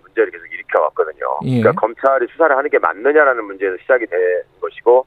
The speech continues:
Speaker 2: 예.
Speaker 1: 그 결론도 검찰은 기소기관으로, 공소기관으로 남는다 해서 끝나야 되는 것이 맞-, 맞습니다.
Speaker 2: 네.
Speaker 1: 그런데 그간에 그 잘못된 제도나 관행이 쭉 쌓이다 보니까 지금 수십 년 동안 검찰이 수사권을 행사해 왔고
Speaker 2: 네.
Speaker 1: 또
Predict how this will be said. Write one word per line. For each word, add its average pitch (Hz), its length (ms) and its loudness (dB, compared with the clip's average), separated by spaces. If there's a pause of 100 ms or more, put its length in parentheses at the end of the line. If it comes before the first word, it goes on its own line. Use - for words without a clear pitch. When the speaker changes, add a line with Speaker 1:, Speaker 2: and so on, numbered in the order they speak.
Speaker 2:
예. 117 360 -2
Speaker 1:
그 127 380 -2
결론도 107 800 2 (480)
검찰은 120 540 0
기소기관으로, 120 680 0
공소기관으로 127 640 0
남는다 107 520 0
해서 87 200 0
끝나야 165 360 2
되는 95 220 -6
것이 76 200 -18
맞-, 73 100 -8 (120)
맞습니다. 76 760 -2
Speaker 2:
네. 135 100 -2
Speaker 1:
그런데 113 440 2 (420)
그간에 127 840 2 (420)
그 107 180 -6
잘못된 139 640 0
제도나 117 640 2
관행이 107 380 -4
쭉 135 140 -14
쌓이다 165 340 0
보니까 107 400 -2
지금 95 200 -16
수십 160 200 -14
년 156 160 2
동안 107 220 2
검찰이 101 380 -2
수사권을 110 480 -2
행사해 147 260 0
왔고 82 580 0
Speaker 2:
네. 131 320 -6 (280)
Speaker 1:
또 131 380 2